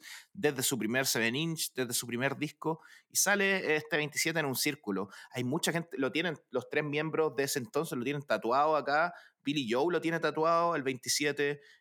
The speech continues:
eh, todas las poleras y el merch de Riverdale con este veintisiete lo usaron hasta el último disco y lo, se sigue usando como un número así de la banda, pero nadie sabe y nadie ha dicho por qué. Hay mucha especulación, obviamente, en internet.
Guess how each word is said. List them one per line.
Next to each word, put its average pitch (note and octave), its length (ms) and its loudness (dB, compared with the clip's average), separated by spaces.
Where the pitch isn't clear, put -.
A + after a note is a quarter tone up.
eh, A2 600 2
todas D3 180 2
las C#3 120 0
poleras C3+ 340 2
y C3 80 2
el A#2 80 0
merch B2+ 360 0
de A#2 120 0
Riverdale C3 320 0
con - 180 0
este B2 160 -4
veintisiete B2 540 -2
lo A2 140 0
usaron A#2 360 0
hasta A2+ 200 -2
el G#2+ 40 2
último A2+ 300 -2
disco C3+ 340 -2
y A#2+ 40 0
lo, A2 100 0
se - 160 -2
sigue F3 260 0
usando B2+ 460 0
como A#2+ 140 -2
un A2+ 100 -4
número A2 500 0
así G#2+ 600 0
de A#2 80 2
la A2 60 4
banda, F3 400 4
pero C3 160 2
nadie F#3+ 260 2
sabe F3 380 4
y D3 100 -2
nadie C#3 240 2
ha D3 60 2
dicho F#3+ 500 0
por - 180 -2
qué. F#3+ 300 -2
Hay A#2 100 2
mucha C3+ 260 0
especulación, B2+ 760 0
obviamente, B2 340 0
en A2+ 80 0
internet. A#2 640 -2